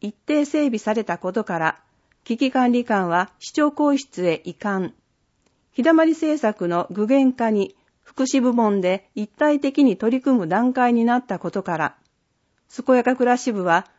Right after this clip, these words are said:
福祉保健部と統合することとした。問い。永全課に住宅対策係を設置する目的は何か。答え。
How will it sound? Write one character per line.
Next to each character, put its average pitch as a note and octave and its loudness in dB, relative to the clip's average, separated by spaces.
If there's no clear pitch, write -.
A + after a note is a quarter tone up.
福 B3 -4
祉 D4+ -2
保 C4+ -2
健 C4+ 2
部 F#3 -6
と - -4
統 C4+ 2
合 C#4 2
す C4+ -6
る B3+ -2
こ A#3+ 0
と B3+ 0
と F#3 -2
し - -12
た。 - -6
問 F#3+ -2
い。 - -10
永 C#4+ 4
全 D4+ 0
課 C4+ 0
に F3+ -4
住 C4+ -4
宅 D4+ -2
対 C#4+ 0
策 C#4+ -2
係 A#3 0
を D#3+ 0
設 C#4 -4
置 - -10
す F3 -8
る - -4
目 A3 -4
的 C#4 -2
は A#3+ 2
何 A#3+ 2
か。 - -4
答 G3+ -4
え。 - -8